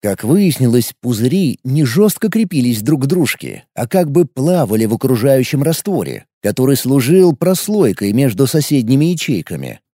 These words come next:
И это Алекс понял во время перемещения. Домен подсказал.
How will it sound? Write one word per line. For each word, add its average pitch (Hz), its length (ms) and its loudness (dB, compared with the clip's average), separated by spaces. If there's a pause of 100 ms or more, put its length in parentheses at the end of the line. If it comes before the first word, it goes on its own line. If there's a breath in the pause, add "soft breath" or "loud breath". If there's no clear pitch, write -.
(460)
И 120 100 -2
это 160 440 0
Алекс 170 300 0
понял 170 420 2
во 151 120 2
время 151 300 0
перемещения. 82 840 -4 (380)
Домен 165 500 0
подсказал. 95 640 -6